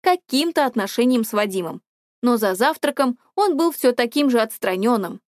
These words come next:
даже поздороваться с Дашей забыл. «Ну и где ты была всю ночь?»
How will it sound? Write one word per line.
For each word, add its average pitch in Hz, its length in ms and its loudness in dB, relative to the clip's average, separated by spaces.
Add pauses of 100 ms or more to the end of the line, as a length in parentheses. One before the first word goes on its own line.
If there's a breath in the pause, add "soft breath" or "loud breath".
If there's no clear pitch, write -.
даже 277 240 0
поздороваться 269 720 0
с 190 40 -4
Дашей 226 540 -2
забыл. 196 540 -4 (760)
«Ну 196 220 -4
и 208 100 -2
где 196 220 0
ты 247 120 -2
была 202 300 0
всю 226 160 -6
ночь?» 226 360 0